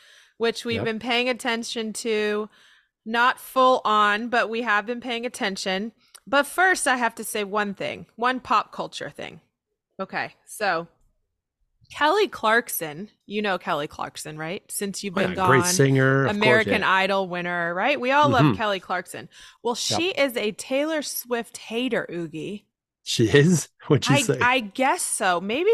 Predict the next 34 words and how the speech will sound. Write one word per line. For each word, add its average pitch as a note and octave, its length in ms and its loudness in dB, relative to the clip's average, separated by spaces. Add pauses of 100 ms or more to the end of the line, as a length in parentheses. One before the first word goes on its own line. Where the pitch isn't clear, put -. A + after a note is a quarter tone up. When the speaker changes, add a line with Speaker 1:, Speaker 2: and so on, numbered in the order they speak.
Speaker 1:
just - 280 -2
a A3 80 2
little G3 320 0
bit. D4+ 240 0
I G#3+ 160 2
don't D4 100 -4
know. D#4 160 -2
Maybe F#3+ 320 -6
they B3+ 80 -4
have B3+ 180 0
a B3+ 80 -2
beef. C4 520 -6 (320)
So D4+ 200 -4
she G4 360 2
was G4 200 0
like, G3 380 -4 (1300)
on A3 220 0
her G#3 200 -2
talk F3 340 -2
show, D3 440 -8 (280)
listen, C4+ 440 0
Speaker 2:
Yep. A2 180 0
Speaker 1:
she's C#4+ 340 -6
like, C4+ 300 0 (180)
"I G4 300 4
wanna B3+ 220 2
watch G#3+ 380 0
football. - 520 -4 (220)
I A#3+ 160 4
don't F#4 120 2
wanna F3+ 220 0
see F#3+ 260 -6
Taylor F3+ 520 -4
Swift - 640 -8